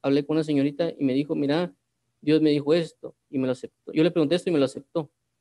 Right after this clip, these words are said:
Yo me quedé como dudoso, porque dije, bueno, no sé qué le, le preguntó algo, pero no estaba yo muy de acuerdo, no creía yo que es, Dios le había res-, respondido.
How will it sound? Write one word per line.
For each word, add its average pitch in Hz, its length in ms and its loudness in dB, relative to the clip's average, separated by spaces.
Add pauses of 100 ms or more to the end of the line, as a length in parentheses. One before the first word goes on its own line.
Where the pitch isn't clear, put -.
(260)
Yo 151 80 0
me 165 100 0
quedé 165 200 4
como 160 200 2
dudoso, 143 500 2
porque 127 220 -6
dije, 151 120 -6
bueno, 127 380 -8
no 131 80 -8
sé - 140 -20
qué 127 60 -10
le, 127 200 -8
le 127 240 -4
preguntó 131 340 0
algo, 175 300 0
pero - 240 -6 (500)
no 143 80 4
estaba 156 240 4
yo 156 80 6
muy 160 140 6
de 151 80 6
acuerdo, 160 360 2
no 139 180 4
creía 139 400 2
yo 139 240 0
que 127 220 -4
es, - 240 -12
Dios 143 140 0
le 147 60 -2
había 143 160 0
res-, 147 220 -8
respondido. 143 600 -6